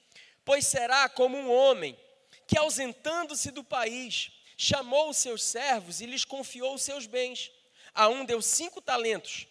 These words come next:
a outro dois e a outro um. A cada um segundo a sua própria capacidade.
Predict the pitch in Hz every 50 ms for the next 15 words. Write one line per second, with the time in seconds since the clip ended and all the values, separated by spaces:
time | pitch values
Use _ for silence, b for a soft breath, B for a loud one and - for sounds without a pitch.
0 | _ b b b b b 202 214 233 254 285 302 294 - 254 214 170 156 214 240
1 | 262 269 226 160 - - - - _ _ b b b b b 208 226 202 196 214
2 | 233 226 226 240 247 - - 226 220 208 208 - _ _ _ _ _ _ B B
3 | B B B 254 240 - 403 - 277 302 285 294 320 330 311 - - - 254 220
4 | 247 302 302 285 277 - - - 277 262 - - _ - 262 294 320 - - -
5 | 294 - - 294 285 - 285 254 - - 262 202 190 220 254 269 247 175 - -